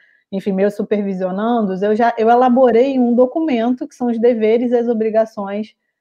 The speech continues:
é, dos estagiários. E nesses deveres e obrigações eu coloco já algumas situações que podem, porventura, acontecer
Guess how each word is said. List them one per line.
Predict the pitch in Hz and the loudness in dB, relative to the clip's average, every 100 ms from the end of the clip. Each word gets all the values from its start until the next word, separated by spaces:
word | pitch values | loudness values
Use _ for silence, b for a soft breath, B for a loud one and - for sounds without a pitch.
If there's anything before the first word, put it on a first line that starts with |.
| _ - | _ -8
é, | 196 196 | -4 -2
dos | 196 214 | -2 -2
estagiários. | 226 226 220 220 233 208 185 190 | -4 -2 0 2 2 2 0 -2
E | |
nesses | 208 254 294 294 | 0 -2 -2 0
deveres | 269 240 220 214 | 2 4 2 2
e | 208 | 0
obrigações | 196 196 180 185 240 247 | -2 -2 -4 -4 -2 0
eu | 262 | 0
coloco | 320 302 247 269 302 - 202 | 2 4 4 4 0 -2 -4
já | 190 | 0
algumas | 214 226 233 311 302 | 2 2 0 -2 -4
situações | 269 - 214 208 214 247 | -8 -4 -4 -2 -4 -6
que | - 220 | -6 -8
podem, | - 240 302 277 247 | 0 2 2 2 -2
porventura, | 233 220 208 208 196 185 | -2 -2 -4 -4 -4 -4
acontecer | 180 180 180 175 - 247 226 | -6 -12 -10 -8 2 2 2